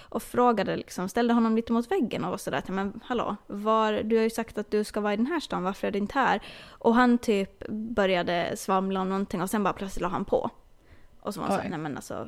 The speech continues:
Speaker 1: va?" Ringde upp på nytt och så hör hon en kvinnoröst i bakgrunden. Ehm, och hon bara, "Vem är du med? Vem är där?" Och så lägger han på igen.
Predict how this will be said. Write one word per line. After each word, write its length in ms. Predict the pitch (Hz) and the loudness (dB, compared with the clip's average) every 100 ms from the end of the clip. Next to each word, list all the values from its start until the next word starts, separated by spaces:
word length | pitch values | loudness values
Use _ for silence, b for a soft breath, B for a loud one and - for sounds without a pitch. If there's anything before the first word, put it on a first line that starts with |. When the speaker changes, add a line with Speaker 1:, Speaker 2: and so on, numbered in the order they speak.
| 262 | -10
Speaker 1:
va?" 360 | 214 190 240 339 B B B B | -12 -6 -6 -6 B B B B
Ringde 320 | - 190 175 | -2 0 0
upp 120 | - | -2
på 120 | - | -2
nytt 520 | 190 247 - - - - | 2 2 2 -6 -18 0
och 140 | 240 | 2
så 80 | 269 | 4
hör 260 | 294 320 262 | 4 6 6
hon 160 | 220 | 4
en 100 | 190 | 0
kvinnoröst 880 | 190 247 220 175 160 151 151 185 - | 0 2 4 2 -2 -2 -2 -4 -4
i 60 | 202 | 2
bakgrunden. 880 | 247 226 - - 127 104 98 247 277 B B B B - | 4 4 0 -6 -4 -2 4 4 2 B B B B 0
Ehm, 420 | 185 190 196 202 - | 2 2 0 -4 2
och 80 | |
hon 120 | 226 208 | 2 4
bara, 140 | 196 | 2
"Vem 340 | 208 285 302 - | 4 4 4 4
är 200 | 311 226 | 2 2
du 100 | - | 0
med? 200 | 165 185 | 0 2
Vem 220 | 240 254 | 4 4
är 40 | |
där?" 420 | 226 269 - 214 - - | 4 2 2 0 -6 -2
Och 120 | 226 | 2
så 60 | 240 | 4
lägger 200 | 233 214 | 4 2
han 120 | 196 | -2
på 180 | 196 - | -2 -4
igen. 260 | - 269 | 0 0